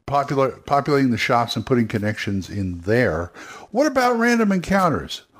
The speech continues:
Wilderness and Dungeon always have random encounters. Why can't City Adventures have random encounters? Well, they can.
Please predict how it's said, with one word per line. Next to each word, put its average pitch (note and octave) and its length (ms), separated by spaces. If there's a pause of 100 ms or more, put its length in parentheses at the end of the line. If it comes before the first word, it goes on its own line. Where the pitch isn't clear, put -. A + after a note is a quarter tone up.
(120)
Wilderness G3+ 540
and D3 100
Dungeon F3+ 380
always A2+ 280
have G2+ 220
random F#2+ 280
encounters. G#2 460
Why B2+ 160
can't B2+ 260
City C3+ 300
Adventures F2+ 420
have F2 160
random E2+ 280
encounters? D#2+ 360
Well, E3 140
they E3+ 100
can. D#3 520